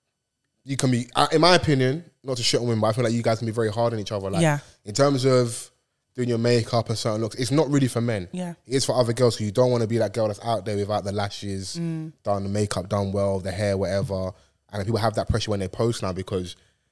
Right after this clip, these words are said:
Speaker 1: people see each other probably a lot more on the internet than they do
Speaker 2: Yeah.
Speaker 1: outside, innit?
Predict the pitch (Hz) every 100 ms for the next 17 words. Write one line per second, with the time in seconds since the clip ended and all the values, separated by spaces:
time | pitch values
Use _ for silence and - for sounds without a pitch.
0 | _ - 131 123 - 131 127 117 - 117
1 | 113 113 107 123 113 110 110 107 98 101
2 | 98 101 101 95 - 107 98 104